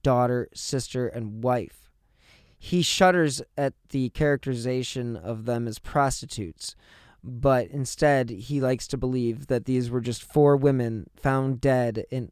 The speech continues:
West Atlantic City on November twentieth, two thousand and six,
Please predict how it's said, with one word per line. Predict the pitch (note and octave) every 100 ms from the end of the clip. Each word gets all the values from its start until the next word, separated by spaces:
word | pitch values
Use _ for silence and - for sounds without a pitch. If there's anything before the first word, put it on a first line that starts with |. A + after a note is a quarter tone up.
| -
West | B2 C3+ D3 -
Atlantic | - _ _ _ B2+ C3 B2+ A#2
City | - - E3+ D3 B2 A2+ - _ - -
on | C3
November | C3+ B2+ C3+ B2 A#2 _
twentieth, | - - C#3+ C3 A#2 -
two | - C3
thousand | A2+ A2 A2+
and | G#2+ -
six, | - C3+ A2+ - -